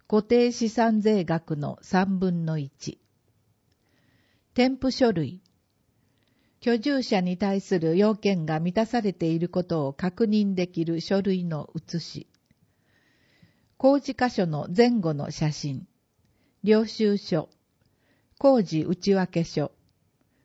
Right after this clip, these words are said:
補助金などの給付決定が確認できる書類。三つ目。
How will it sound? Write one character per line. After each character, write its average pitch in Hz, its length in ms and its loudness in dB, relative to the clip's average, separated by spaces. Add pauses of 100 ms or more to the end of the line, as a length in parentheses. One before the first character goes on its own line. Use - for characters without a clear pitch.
補 220 140 0
助 247 180 4
金 233 320 0
な 208 140 2
ど 185 160 0
の 143 260 -6
給 247 240 -2
付 226 160 -4
決 226 240 0
定 165 300 0
が 143 180 -4
確 196 300 0
認 220 260 2
で 190 160 0
き 185 160 -2
る 151 220 -4
書 175 200 -4
類。 143 240 -6 (1600)
三 196 160 -2
つ - 240 -6
目。 170 240 -6